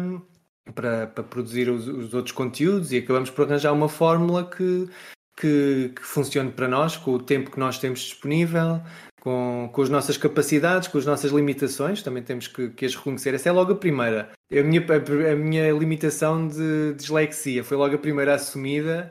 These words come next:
e então eu quando digo alguma palavra errada, com as, as, eh, sílabas trocadas, pronto, eu brinco com a, com a, com a situação e digo, "Eu sou disléxico, eu não posso fazer nada contra isto."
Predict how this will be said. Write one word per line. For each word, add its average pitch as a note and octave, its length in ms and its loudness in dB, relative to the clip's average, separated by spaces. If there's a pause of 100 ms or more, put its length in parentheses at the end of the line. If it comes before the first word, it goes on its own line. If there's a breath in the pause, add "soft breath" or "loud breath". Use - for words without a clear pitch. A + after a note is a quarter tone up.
(140)
e C#3+ 80 0
então C#3+ 180 2
eu D3 120 6
quando D3 360 0
digo C#3+ 220 2
alguma C#3 720 0
palavra C#3 420 0
errada, C#3+ 480 0
com C#3 200 -2
as, B2+ 420 -8 (100)
as, B2 400 -8
eh, A#2+ 240 -6
sílabas C3 480 -2
trocadas, C#3+ 560 0
pronto, A2+ 400 -6
eu A#2+ 80 -2
brinco C3+ 480 2
com B2 80 -4
a, B2 60 -2
com B2 300 0
a, - 20 -6
com A#2+ 120 -6
a C3 40 2
situação C#3 680 0
e C#3+ 40 0
digo, A#2 200 -4
"Eu C#3+ 80 0
sou G3+ 160 -2
disléxico, G#3 480 0
eu C#3+ 60 0
não D3+ 80 0
posso F3+ 220 2
fazer F3 200 2
nada E3+ 340 2
contra E3 300 -2
isto." E3 400 -2